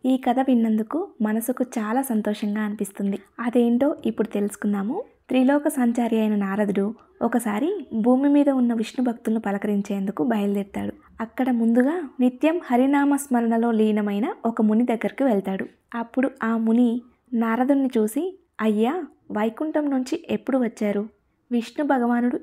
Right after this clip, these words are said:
ఎలా ఉన్నారు? ఏం చేస్తున్నారు? మీరు తరచూ వైకుంఠానికి వెళ్తూ ఉంటారా?"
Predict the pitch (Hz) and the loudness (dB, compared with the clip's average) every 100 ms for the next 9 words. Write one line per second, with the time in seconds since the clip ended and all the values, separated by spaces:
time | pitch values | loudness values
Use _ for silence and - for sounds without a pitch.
0 | 208 208 233 226 214 208 214 240 _ - | -2 0 2 2 2 0 -2 -4 _ -4
1 | 214 233 277 269 226 - 208 208 208 226 | 2 2 2 0 0 0 -2 -2 -4 -6
2 | - _ - 247 254 254 233 240 240 294 | -10 _ -2 2 2 2 0 0 0 0
3 | 262 226 262 254 247 240 233 214 208 233 | 2 0 0 0 0 0 2 2 2 2
4 | 214 208 202 196 | 2 2 -2 -4